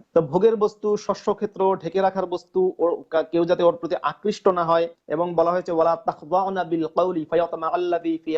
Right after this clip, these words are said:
কলবিহি মারাদুন ওয়া কুলনা কাওলাম মা'রুফা।" সূরা আহজাবের আয়াত নাম্বার হচ্ছে আপনার তেত্রিশ বা চৌত্রিশ। সূরা আহজাবের আয়াত নাম্বার তেত্রিশ বা চৌত্রিশ, সেখানে বলা হচ্ছে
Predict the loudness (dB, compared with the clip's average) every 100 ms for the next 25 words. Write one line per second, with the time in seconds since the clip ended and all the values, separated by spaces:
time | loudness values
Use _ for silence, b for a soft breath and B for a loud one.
0 | 0 -2 -2 -6 -6 0 2 2 0 -4
1 | -4 -2 -2 -2 0 2 4 0 0 0
2 | 2 0 -2 -8 -8 0 4 4 2 -4
3 | -2 0 -2 0 -2 0 -4 0 0 -2
4 | -10 -12 -6 -4 -2 -4 -6 -4 -2 0
5 | 0 0 -2 -2 -2 -2 -2 0 0 0
6 | 0 2 2 2 2 -4 -10 -6 0 2
7 | 2 -2 -2 -2 -2 -4 -4 -4 -4 -6
8 | -4 -2 0 -2 -4 -6 -2 0 2 2
9 | 0